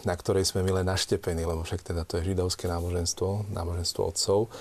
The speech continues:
ktorých prísľuby neboli odvolané, ktorých dary v podstate trvajú, tak práve on hovorí o istom tajomstve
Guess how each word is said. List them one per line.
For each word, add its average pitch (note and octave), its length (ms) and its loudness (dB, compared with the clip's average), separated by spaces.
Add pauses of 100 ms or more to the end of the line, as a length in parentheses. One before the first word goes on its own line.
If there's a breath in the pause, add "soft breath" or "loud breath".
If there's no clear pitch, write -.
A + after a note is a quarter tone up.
(420 loud breath)
ktorých F2 260 0
prísľuby F#2+ 460 2
neboli F#2 320 4
odvolané, F2 720 2
ktorých F2+ 340 -2
dary F2 300 2
v - 720 -18
podstate - 400 -2
trvajú, F2 480 0 (720 loud breath)
tak - 240 -4
práve F#2 320 2
on F#2 80 2
hovorí F2+ 320 2
o F2 80 2
istom F2+ 240 -2
tajomstve F2 560 -2